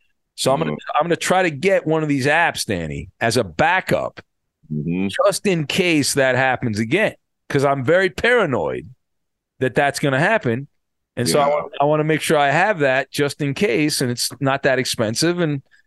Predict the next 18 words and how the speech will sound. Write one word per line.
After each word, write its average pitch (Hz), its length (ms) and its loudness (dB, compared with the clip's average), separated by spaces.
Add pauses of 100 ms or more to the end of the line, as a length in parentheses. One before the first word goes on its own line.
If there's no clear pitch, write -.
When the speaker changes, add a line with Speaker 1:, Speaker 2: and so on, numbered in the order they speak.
(200)
Speaker 2:
Certain 107 360 0
forty-niners 113 840 4
fan 92 300 0
in 85 100 0
the 87 60 -2
Bay 95 320 0
Area 95 440 0
who 82 180 -2
has 78 280 -2
that. 76 320 -2 (520)
Speaker 1:
Is 143 180 2
that 269 260 4
right? 269 440 2
Is 165 180 -4
that - 220 0
right? 131 300 0
Interesting. 98 600 -6
Yeah. 117 340 -2